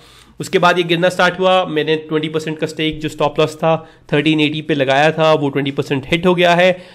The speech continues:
अब मेरे पास सिर्फ सिक्सटी परसेंट of investment बचा है इस पर्टिकुलर आईपीओ में, जो मैंने इस बिगनिंग में लिया था, जो पांच सब्सक्रिप्शंस मुझे मिले थे।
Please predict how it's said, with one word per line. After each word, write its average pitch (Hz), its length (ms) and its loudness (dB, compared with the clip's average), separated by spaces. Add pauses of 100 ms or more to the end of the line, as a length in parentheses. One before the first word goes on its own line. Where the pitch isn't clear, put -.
(120)
अब 165 120 6
मेरे 170 180 4
पास 170 240 0
सिर्फ 175 140 -2
सिक्सटी - 240 -10
परसेंट 170 280 -4
of 160 100 2
investment 156 480 -2
बचा 156 220 2
है 165 160 2 (920)
इस 160 120 -2
पर्टिकुलर 165 680 2
आईपीओ 147 320 2
में, 175 200 -2 (540)
जो 160 380 4
मैंने 160 180 4
इस 165 160 -4
बिगनिंग 160 360 0
में 160 100 2
लिया 151 220 2
था, 156 120 -2
जो 151 140 -2
पांच 151 260 0
सब्सक्रिप्शंस 151 460 -6
मुझे 143 220 -4
मिले 135 240 0
थे। 202 160 -2